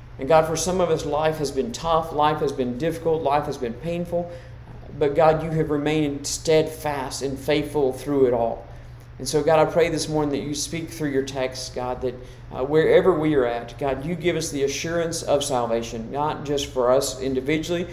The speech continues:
but our assurance of salvation that Jesus is the one that we can trust, that Jesus is the one that we can hold on to,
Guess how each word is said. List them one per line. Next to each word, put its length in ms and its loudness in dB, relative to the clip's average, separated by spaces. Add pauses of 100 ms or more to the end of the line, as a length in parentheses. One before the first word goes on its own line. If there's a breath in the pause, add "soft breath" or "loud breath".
(280 loud breath)
but 120 8
our 120 10
assurance 420 2
of 100 -4
salvation 560 2
that 200 0
Jesus 640 -4
is 280 0
the 100 0
one 240 2
that 100 -2
we 100 -2
can 160 -4
trust, 400 -2
that 140 -2
Jesus 400 -4
is 280 -2
the 80 -2
one 180 0
that 100 -4
we 100 0
can 160 -6
hold 240 -2
on 220 -4
to, 200 -8